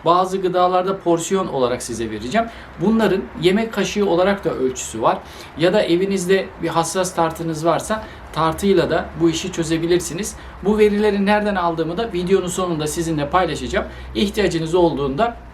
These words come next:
oradan referans olarak değerleri öğrenebilirsiniz. İşte kaşık hesabı olarak da, gram olarak da, e,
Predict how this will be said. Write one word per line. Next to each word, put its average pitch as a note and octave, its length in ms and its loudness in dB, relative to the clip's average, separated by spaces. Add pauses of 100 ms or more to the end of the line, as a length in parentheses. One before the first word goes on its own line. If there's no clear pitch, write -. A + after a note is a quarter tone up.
(180)
oradan F#3+ 520 2
referans E3+ 480 0
olarak D#3+ 320 0
değerleri D#3+ 440 2
öğrenebilirsiniz. D3 880 0
İşte - 240 -10
kaşık E3 300 0
hesabı D3+ 340 -2
olarak C#3 300 -2
da, E3 60 -2
gram D3+ 340 0
olarak G2 400 -6
da, F#3 140 -2 (380)
e, A2 720 -2